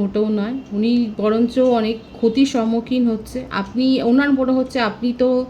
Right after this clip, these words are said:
এগিয়ে গেছেন নিজের জীবনে, কিন্তু উনি এগোতে পারছেন না, উনি পিছিয়েই গেছেন। এবং ওনার জীবনে এমন কেউ রয়েছে যার ডমিনেটিং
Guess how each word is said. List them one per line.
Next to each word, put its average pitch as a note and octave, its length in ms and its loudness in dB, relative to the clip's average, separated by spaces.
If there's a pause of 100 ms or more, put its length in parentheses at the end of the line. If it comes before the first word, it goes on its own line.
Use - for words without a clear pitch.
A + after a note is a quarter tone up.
(720)
এগিয়ে B3+ 260 4
গেছেন B3+ 320 4
নিজের A#3 240 2
জীবনে, A#3 340 0
কিন্তু A3 240 -4
উনি A3+ 200 2
এগোতে G3+ 320 -2
পারছেন G#3+ 320 -2
না, A3 140 -2
উনি G3 180 2
পিছিয়েই G#3+ 500 0
গেছেন। A3+ 300 -4 (1120)
এবং C#4 180 2 (240)
ওনার C#4+ 220 6 (100)
জীবনে C#4 260 2 (140)
এমন A#3 160 2 (120)
কেউ C#4+ 120 2 (160)
রয়েছে A#3 340 4 (160)
যার G3 240 2 (120)
ডমিনেটিং A3+ 400 0